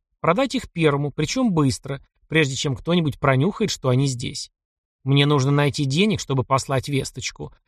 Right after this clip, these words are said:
Вероятно, это займёт какое-то время. Мне что делать? Иди покорми наших друзей и убедись, что они не наделают глупостей.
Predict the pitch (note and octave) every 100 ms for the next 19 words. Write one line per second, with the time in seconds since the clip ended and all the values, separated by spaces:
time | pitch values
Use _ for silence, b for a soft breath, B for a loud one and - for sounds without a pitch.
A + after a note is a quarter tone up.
0 | _ C#3 G#3+ C#4 A#3+ G#3 F3+ G3 G3 -
1 | D#3 D#3+ D3+ C3+ G#2 C#2+ - _ _ _
2 | _ _ D3+ D#3 D3 - C#3+ C#3 - -
3 | _ _ _ _ _ - F#3+ A#3+ B3 A3
4 | A3+ A#3 A3+ - F#3+ G#3 F#3+ A#3+ A#3 E3
5 | D#3+ F#3 A3 - D3+ C#3+ D3+ D#3 F#3+ F#3
6 | E3 G#3 C4+ A#2+ - C#3+